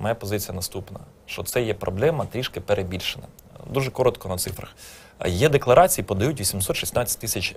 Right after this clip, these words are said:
е, держчиновників і громадян України. З, е, там же вказується також і дружина, відповідно, там десь півтора мільйона, а минулого року два з половиною мільйона громадян України повністю відкритий доступ показали свої, е, всі доходи, статки і все інше.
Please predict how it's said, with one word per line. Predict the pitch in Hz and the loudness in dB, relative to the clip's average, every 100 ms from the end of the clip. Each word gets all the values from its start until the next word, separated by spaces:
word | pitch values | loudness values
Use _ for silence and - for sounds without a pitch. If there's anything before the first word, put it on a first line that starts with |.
| - | -4
е, | 90 87 85 85 50 50 50 50 - | -2 0 -2 -2 -4 -6 -6 -10 -2
держчиновників | 107 - 95 127 127 101 87 | -2 0 0 0 0 -4 -4
і | |
громадян | 95 101 104 95 | 0 0 0 0
України. | 92 82 - - - - - - - | -2 -4 -6 -10 -18 -20 -20 -20 -6
З, | 95 110 | 2 8
е, | 131 127 123 110 104 101 101 101 98 98 95 92 - | 10 10 8 4 4 4 4 4 4 4 2 0 0
там | 98 | -2
же | 95 | 0
вказується | 92 101 98 - | 2 2 2 2
також | 101 98 - | 0 0 -2
і | |
дружина, | 101 104 107 180 120 - - | 0 2 4 4 2 -2 -12
відповідно, | - 123 151 107 | -8 -4 -2 -2
там | 95 90 | -2 0
десь | 107 113 | 0 0
півтора | - 95 - 104 98 | -6 -10 2 4 4
мільйона, | 95 113 220 156 - - - | 4 0 0 -4 -6 -12 -6
а | |
минулого | 92 117 120 | -2 2 4
року | 104 98 | 4 4
два | 98 110 | 6 6
з | |
половиною | - 101 98 95 92 | 6 0 0 0 0
мільйона | 95 95 87 | 0 0 0
громадян | 92 95 95 92 | 0 0 2 0
України | 90 113 165 170 95 - - - | 0 -2 -2 -2 -6 -10 -20 -2
повністю | 156 165 123 101 | 0 2 -2 -4
відкритий | 92 - 139 95 | -6 -2 -2 2
доступ | 139 151 92 | 2 2 -4
показали | 90 98 92 143 113 | -2 2 8 8 6
свої, | - 98 104 135 - - - - - | 0 -2 -2 -4 -6 -14 -20 -16 -2
е, | 90 92 90 87 85 | 2 4 4 2 0
всі | - 120 | -2 0
доходи, | 95 - 151 120 92 | -2 2 2 4 4
статки | - 123 - 98 | 6 6 4 -6
і | |
все | 90 107 | -4 -4
інше. | 90 76 - | -6 -8 -10